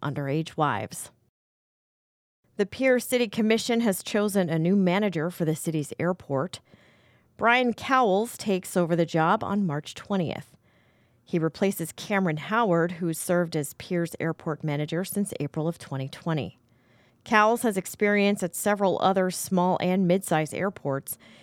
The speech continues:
He previously worked as operations manager at the Branson Airport in Missouri.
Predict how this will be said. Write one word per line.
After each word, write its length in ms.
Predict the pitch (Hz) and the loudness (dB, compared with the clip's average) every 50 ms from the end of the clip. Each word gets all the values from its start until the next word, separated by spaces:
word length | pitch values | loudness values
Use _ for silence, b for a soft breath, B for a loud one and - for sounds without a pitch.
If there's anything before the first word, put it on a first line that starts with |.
| B B | B B
He 140 | B - 185 | B -8 -8
previously 500 | - - 247 254 247 240 220 - 196 185 | -2 0 0 2 2 0 2 2 2 2
worked 320 | 180 180 190 208 220 - - | 4 4 4 2 2 2 -2
as 140 | 185 - | -2 0
operations 760 | - - 180 180 175 165 165 180 247 302 - - 196 190 - 160 | 0 -2 0 0 0 2 2 2 2 0 0 0 -2 -2 0 0
manager 520 | 151 143 143 147 143 143 - 156 160 - - | -2 -2 0 -2 -4 -4 -4 -4 -4 -2 -4
at 100 | - - | -4 -4
the 60 | 170 | -4
Branson 460 | 165 170 185 220 247 247 - 269 254 | -2 -2 0 0 -2 -2 -4 -6 -6
Airport 500 | - - 156 160 - _ - 156 165 165 - | -4 -6 -8 -8 -8 _ -4 -4 -4 -4 -4
in 260 | - 147 143 139 151 | -6 -6 -4 -4 -4
Missouri. 500 | 170 165 185 180 160 135 113 - - | -4 -2 -2 -2 -2 -2 -4 -6 -8